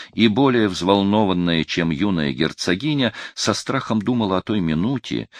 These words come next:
когда нарушится это недолговечное спокойствие, хоть и прекрасно изучила чувствительный, но ветреный характер Марии. Со времени разговора в Сен-Жермене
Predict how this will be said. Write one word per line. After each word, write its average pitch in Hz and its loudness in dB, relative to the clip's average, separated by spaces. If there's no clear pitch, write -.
когда 95 4
нарушится 123 2
это 92 2
недолговечное 92 2
спокойствие, 117 0
хоть - 0
и - 0
прекрасно 107 -2
изучила 95 -2
чувствительный, 95 -4
но 80 2
ветреный 80 0
характер 69 -2
Марии. 65 -4
Со - 0
времени 113 2
разговора 95 0
в - -8
Сен-Жермене 98 0